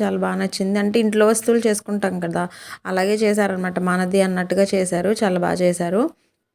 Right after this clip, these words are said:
తర్వాత బయట కూడా ఉంటది కదా ఏసీకి, అక్కడ కూడా క్లీన్ చేశారనమాట. నేను యాక్చువల్‌గా అనుకున్నాను లోపల ఉన్నది మాత్రమే క్లీన్ చేస్తారనుకున్నాను. కానీ ఈయన బయట ఉన్నది కూడా వెళ్ళి పైకి ఎక్కి మొత్తం క్లీన్ చేశారనమాట. ఒక క్లాత్ అయితే ఇచ్చాను, ఆ క్లాత్‌తో మొత్తం క్లీన్ చేశారు.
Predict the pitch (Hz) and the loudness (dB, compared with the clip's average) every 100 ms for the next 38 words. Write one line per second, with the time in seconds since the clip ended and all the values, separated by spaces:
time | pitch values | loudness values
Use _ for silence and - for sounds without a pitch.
0 | - 226 226 226 233 226 220 214 226 233 | -6 -2 0 0 4 6 6 4 0 0
1 | 226 208 196 185 175 180 185 185 202 190 | 0 -2 -2 0 0 2 0 0 -2 0
2 | 185 185 - 190 202 214 247 240 214 202 | -2 -2 -4 -2 0 2 2 2 2 4
3 | 202 202 202 185 180 180 196 220 226 208 | 2 2 2 0 -4 -4 0 2 2 0
4 | 202 220 226 226 220 214 214 240 240 196 | -2 -2 0 0 0 0 2 4 4 4
5 | 196 214 226 220 208 208 214 233 220 202 | 2 2 2 2 0 0 0 2 2 2
6 | 196 196 202 196 190 180 180 170 208 330 | 2 0 -4 -4 -4 -4 -4 -2 -2 -2
7 | - - - 262 254 254 233 220 214 214 | -6 -18 -16 -4 0 2 2 2 0 -2
8 | 226 220 220 214 214 214 233 233 202 190 | -4 -2 0 0 2 2 2 2 0 2
9 | 202 - 240 208 196 202 202 196 190 190 | 0 0 -8 -6 -2 0 0 2 2 0
10 | 196 180 175 175 185 196 190 185 170 170 | 0 0 -2 -2 0 0 -2 -2 -2 0
11 | 185 185 190 - 175 185 208 196 165 165 | -2 0 -4 -2 -4 -2 -2 -2 -4 -4
12 | 196 190 175 185 180 175 175 175 175 165 | -2 -2 -4 -8 -4 -2 -2 -2 -2 0
13 | 196 | 2